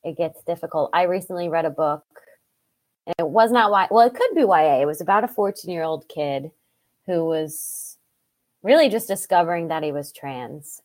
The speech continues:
and I didn't realize what the book was about until I read it. And, you know, it's written by this cis white male who, and there's a lot of flack going around <laughs> about,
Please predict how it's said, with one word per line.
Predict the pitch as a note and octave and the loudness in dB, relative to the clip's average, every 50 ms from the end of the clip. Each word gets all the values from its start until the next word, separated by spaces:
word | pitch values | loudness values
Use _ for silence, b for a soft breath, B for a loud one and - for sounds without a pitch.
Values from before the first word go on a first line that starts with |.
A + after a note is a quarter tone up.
| _ | _
and | - D#3 D3+ D3+ D3 D3 D3 C#3+ - - _ _ _ _ _ _ _ _ _ _ - | -10 -10 -8 -8 -8 -10 -10 -12 -16 -20 _ _ _ _ _ _ _ _ _ _ -6
I | F3 E3 D#3+ D3+ D3 D3+ D3+ D3+ D3+ C#3 _ | -4 -2 -2 -2 -2 -2 -4 -6 -8 -8 _
didn't | E3 E3 E3+ F#3+ G3+ - - - | -4 -2 -2 -2 -6 -6 -10 -12
realize | - D3+ D3+ D3+ D3+ D#3+ E3+ F#3 G#3 G#3 G#3 G3+ G3 F#3+ F#3 F3+ F#3 F3+ | -12 -12 -10 -8 -4 -2 0 4 4 4 4 4 4 4 4 2 0 -2
what | - D#3 E3+ E3+ | 2 2 2 2
the | - D#3+ | 2 0
book | C3 E3+ F3 - | 0 0 2 4
was | A3 A3 A3 G3+ | 2 2 2 2
about | G#3 G3+ A#3 A#3 A#3 - | 2 2 4 4 4 2
until | E3+ F3+ - F#3 | 0 -2 0 0
I | F#3 F3 | 0 0
read | D#3+ D3 D#3+ E3 | 2 0 0 0
it. | F3 F3+ E3+ F3 | 0 0 0 -2
And, | E3+ E3 C3 | -2 -2 -2
you | G3+ A3 | -4 -2
know, | G3 E3+ | -2 -2
it's | E3+ E3 D#3+ - | -2 -4 -6 -6
written | D#3+ F#3 F#3+ F#3 F#3+ F3+ | -4 -4 -4 -4 -4 -4
by | D3+ D#3 D#3+ D#3 D#3 | -2 -2 -2 -2 -4
this | D#3 D#3 D#3 - - - - - _ _ | -6 -8 -8 -10 -16 -16 -18 -20 _ _
cis | E3+ - - - - - F3 E3+ E3+ - - - | -20 -18 -16 -16 -4 -2 -2 -2 -2 -6 -16 -6
white | - E3+ D#3+ D#3 - - | -4 -2 -2 -2 -4 -6
male | C#3+ C3+ C3+ B2+ B2 A#2+ B2 C3+ D#3 _ | -8 -8 -8 -10 -12 -14 -16 -18 -16 _
who, | F3 D#3+ D#3 C#3+ C#3+ C#3+ - _ _ _ _ | -8 -6 -6 -6 -8 -10 -14 _ _ _ _
and | D#3 D#3+ D3+ D3 D3 - _ _ _ _ _ _ _ _ _ | -10 -10 -10 -10 -12 -16 _ _ _ _ _ _ _ _ _
there's | D#3+ D#3+ D3+ | -6 -4 -2
a | D#3+ | 0
lot | D#3 D#3+ E3 E3 | 2 2 2 0
of | E3+ - | 0 -4
flack | - - E3+ D#3 C3 - - _ _ _ _ _ _ _ _ _ _ _ _ _ _ _ _ - | 0 2 2 2 2 -2 -6 _ _ _ _ _ _ _ _ _ _ _ _ _ _ _ _ -4
going | D#3+ D3 C#3+ C#3 | -2 -2 -2 -4
around | C3+ B2+ A#2 A2+ G#2+ - A#2+ C#3 - _ _ _ _ _ _ _ _ _ _ _ _ _ _ _ _ _ _ _ _ - | -6 -8 -10 -12 -12 -14 -18 -20 -20 _ _ _ _ _ _ _ _ _ _ _ _ _ _ _ _ _ _ _ _ -6
<laughs> | G#3+ G#3+ - - - - _ _ A3+ - _ - | -6 -6 -6 -10 -14 -18 _ _ -10 -10 _ -4
about, | E3+ D#3+ F3 D#3 D#3 D3 C#3+ C#3 - - | 2 2 4 4 6 4 4 2 -2 -6